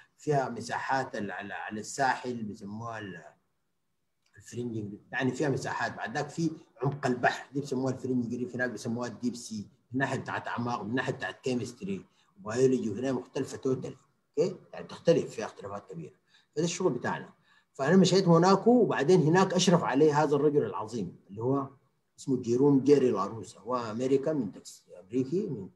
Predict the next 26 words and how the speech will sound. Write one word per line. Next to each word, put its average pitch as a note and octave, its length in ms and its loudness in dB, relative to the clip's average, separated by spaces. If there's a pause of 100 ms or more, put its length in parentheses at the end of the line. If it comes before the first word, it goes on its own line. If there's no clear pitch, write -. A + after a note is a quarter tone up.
تكساس، C#3 640 -4 (580)
واشتغل A#2 480 -4
في - 80 -6
الوكالة A#2+ 320 -2
الدولية C3+ 500 2
لسنوات A#2+ 640 -2
طويلة. G2+ 360 -6
اشت-، - 200 -18
يعني G#2 260 -8
لما G#2 260 -10
كان D3 220 -2
معانا C#3 340 0
في C3 160 -8
موناكو C3+ 460 -4
أنا A#2+ 180 -10
اشتغلت، G#2+ 580 -8
كان B2 140 -8
أشرف A#2 260 -10
عليه، A#2+ 260 0
وكان C#3+ 260 -2
already C#3 400 0
هو B2+ 160 0
كان C3 180 -6
شغال C3 440 -4 (460)
أكثر - 280 -8
من، G2 260 -6